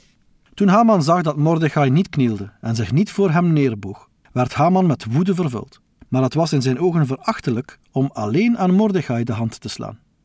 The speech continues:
want zij hadden hem verteld tot welk volk Mordechai behoorde. En Haman zocht een manier om alle Joden die in heel het koninkrijk van Ahasveros waren, het volk van Mordechai, weg te vagen. De intensiteit van de woede van Haman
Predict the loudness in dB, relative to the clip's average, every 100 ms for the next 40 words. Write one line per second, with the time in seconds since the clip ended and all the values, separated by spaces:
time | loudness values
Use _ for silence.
0 | -4 -2 0 0 2 2 0 -2 0 2
1 | 0 -4 -8 -4 -2 -4 -6 -6 -4 -4
2 | -2 0 0 -2 -2 -2 0 0 0 -6
3 | -14 _ _ _ _ _ _ -2 2 2
4 | 4 2 0 -2 0 2 2 2 0 0
5 | 0 2 2 0 -2 -8 -10 -6 0 0
6 | 2 2 2 0 0 0 0 -2 -2 -4
7 | -4 -6 -6 -2 0 0 -2 0 2 2
8 | -2 _ _ -20 -14 -4 -2 0 2 2
9 | 2 2 0 0 0 -4 -10 -10 -8 -10
10 | -10 -14 -18 _ _ _ _ _ _ _
11 | _ _ -2 0 2 2 0 -2 -2 -2
12 | 0 -2 0 0 2 2 0 2 2 0